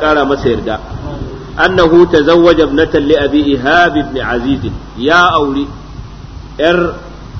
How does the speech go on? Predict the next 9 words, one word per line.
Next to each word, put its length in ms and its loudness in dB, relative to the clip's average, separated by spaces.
wani 240 4
mutum 340 0
da 140 0
ake 240 -4
kira 340 0
Abu 400 -2
Ihab 720 -2
ibn 220 -4
Aziz. 420 -2